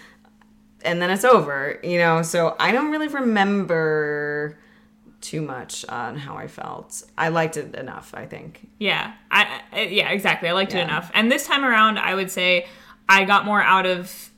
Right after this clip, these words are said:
Speaker 2: the story in terms of being interested in the transformation of the character, kind of like a lot, with a lot of these, these books that we've read, where
Speaker 1: Mm.
Speaker 2: I maybe,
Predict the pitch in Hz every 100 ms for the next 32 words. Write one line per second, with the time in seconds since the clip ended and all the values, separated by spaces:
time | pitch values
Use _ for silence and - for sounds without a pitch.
0 | _ 190 190 180 175 175 175 175 165 170
1 | 175 190 170 170 160 165 180 - 165 165
2 | 165 165 160 - 160 165 156 170 185 170
3 | 175 185 180 175 - - 311 294 262 226
4 | 196 185 - 180 202 202 190 190 175 165
5 | 160 - 175 170 160 160 156 160 165 156
6 | 151 165 165 160 151 - 190 208 214 208
7 | 196 160